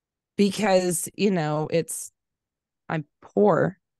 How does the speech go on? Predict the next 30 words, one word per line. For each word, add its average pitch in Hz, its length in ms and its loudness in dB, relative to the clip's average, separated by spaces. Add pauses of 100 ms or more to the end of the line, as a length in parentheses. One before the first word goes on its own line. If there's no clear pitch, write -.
(140)
and - 200 -6
can't, 156 320 0
I 165 80 4
don't 170 160 0
like 160 220 -4
to 226 100 -8
go 151 140 0
out 104 200 -4
to - 100 -10
<laughs> - 80 0
eat. - 420 -6 (540)
So, 233 440 0
um, 190 400 -6
I 202 200 -10
just, 226 280 -14
if 202 140 -10
I 202 140 -2
wanna 233 180 -4
try 214 240 -4
to 202 100 -4
make 180 300 -6
it, 208 240 -2
I'll 175 140 -4
just 185 200 -10
make 170 280 -2
it, - 200 -6
right? 170 340 4
It 185 120 0
doesn't 196 300 -2
matter, 180 560 2